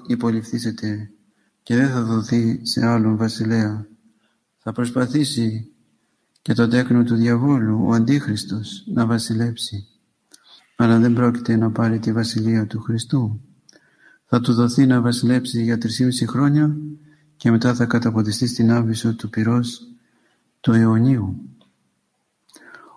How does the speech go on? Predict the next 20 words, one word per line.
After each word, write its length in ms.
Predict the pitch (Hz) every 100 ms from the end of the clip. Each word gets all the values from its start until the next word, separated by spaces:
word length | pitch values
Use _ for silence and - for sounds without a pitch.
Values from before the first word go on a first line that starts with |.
| -
Ο 120 | 120
Κύριος 440 | 113 143 135 131
και 160 | - 123
Θεός 320 | 117 123 123
μας 240 | 120 120 120
Ιησούς 260 | 117 123
Χριστός 720 | 117 113 - 143 147 - - - - - - - _ -
θα 140 | 120
καθίσει 640 | 120 120 120 143 127 127
στο 240 | 123 - 117
θρόνο 340 | 117 123 120
του 140 | 120 113
Δαβίδ 460 | 113 110 131 143 143 - - - _ _ _ _
και 140 | - 117
θα 160 | 120
βασιλεύσει 720 | 117 120 120 117 131 127 - 120
στο 180 | 120
γένος 460 | 123 110 123 120 120
του 120 | 120
Ιακώβ. 540 | 117 113 113 143 120